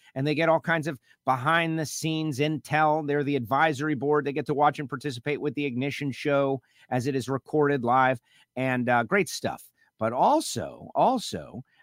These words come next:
they, uh, they get to say that they're helping W F O in this cruel and tortured world. So thank you, Patreons. Patreon dot com slash W F O radio if you wanna support. Go to the website, W F O radio dot com. You can click on there.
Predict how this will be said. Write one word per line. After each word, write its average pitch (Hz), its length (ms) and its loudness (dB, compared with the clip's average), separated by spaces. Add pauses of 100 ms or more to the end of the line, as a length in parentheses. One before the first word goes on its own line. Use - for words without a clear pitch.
they, 139 340 0
uh, 175 360 2 (300)
they 185 120 -4
get 196 160 -2
to 185 80 -10
say 226 240 -2
that 214 140 -4
they're 196 120 -4
helping 214 320 0
W 208 280 0
F - 140 -2
O 233 320 2 (260)
in 143 140 0
this 139 320 -6 (240)
cruel 196 440 4
and 170 100 -2
tortured 180 380 -2
world. 185 420 2 (180)
So 139 200 -2
thank 180 240 0
you, 185 80 -6
Patreons. 143 520 0
Patreon 151 440 2
dot 135 160 6
com 135 160 0
slash 123 260 0
W 123 300 2
F 113 100 0
O 123 60 0
radio 107 400 0
if 92 100 -8
you 113 80 0
wanna 110 160 -2
support. - 400 -6
Go 147 140 2
to 139 40 0
the 127 80 -2
website, 107 360 0
W 101 200 -2
F 95 120 -6
O 98 40 -2
radio 92 360 -4
dot 85 180 -8
com. 117 260 0
You 87 80 -6
can 80 100 -14
click - 220 -14
on 73 140 -12
there. 67 220 -16